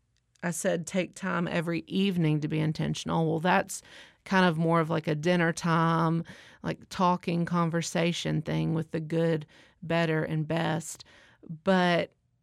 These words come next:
when you put them to bed, another way that you can do this is be intentional with reading a Bible story right before bed every night, or whenever you can kind of fit it in.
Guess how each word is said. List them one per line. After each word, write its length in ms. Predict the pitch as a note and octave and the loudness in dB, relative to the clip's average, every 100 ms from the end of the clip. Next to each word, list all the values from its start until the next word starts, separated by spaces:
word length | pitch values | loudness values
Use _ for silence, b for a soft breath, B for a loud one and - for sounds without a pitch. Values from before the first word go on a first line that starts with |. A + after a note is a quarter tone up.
| _ | _
when 220 | F#3+ F#3+ | -2 0
you 80 | G3 | 0
put 220 | F#3+ G#3 | 0 -4
them 160 | G3+ F#3 | 0 -2
to 60 | D#3 | 0
bed, 560 | F3 A3 F#3 D3+ D#3 - - | 0 2 2 0 -4 -14 -6
another 320 | F3 F#3 F#3+ | -4 -2 -2
way 160 | F#3+ F3+ | -2 -2
that 100 | - | -6
you 120 | F#3 | -8
can 180 | - F3 | -6 -4
do 160 | G#3+ | -4
this 360 | F#3+ E3 D3+ - | -2 -2 -4 -10
is 140 | E3+ D#3+ | -12 -6
be 160 | F#3 | -2
intentional 760 | F#3+ F#3 A3+ A#3+ - E3 D3+ D3+ | -2 -2 -2 -4 -4 -4 -2 0
with 480 | D#3+ E3 E3+ - - _ _ _ _ _ _ _ _ - - | 0 0 -2 -8 -20 _ _ _ _ _ _ _ _ -20 -8
reading 600 | D3+ F3+ G3 G3+ G3+ G3+ B B B | -2 -2 0 0 0 -2 B B B
a 80 | - | -4
Bible 380 | F3 G3+ E4 B3 | 2 4 6 2
story 600 | - D#3 D3+ - - - - | 2 -2 0 -2 -6 -12 -4
right 340 | E3+ G3 A#3+ | 2 2 2
before 340 | F#3 - F#3 | -2 -2 -2
bed 240 | E3+ E3+ D#3 | 0 0 0
every 240 | D3+ D3+ | 0 -2
night, 360 | D3+ D3 D3+ - | -2 -2 -2 0
or 120 | F#3 | 0
whenever 340 | F#3 F#3+ F#3 F#3 | 2 2 0 -2
you 160 | F3+ | -4
can 180 | - F3 | -4 -4
kind 200 | - F3 | -2 -2
of 80 | E3 | -2
fit 220 | - E3+ | -2 -2
it 140 | D#3 | -2
in. 360 | D#3+ D#3 D#3 D#3+ | -2 -2 0 -2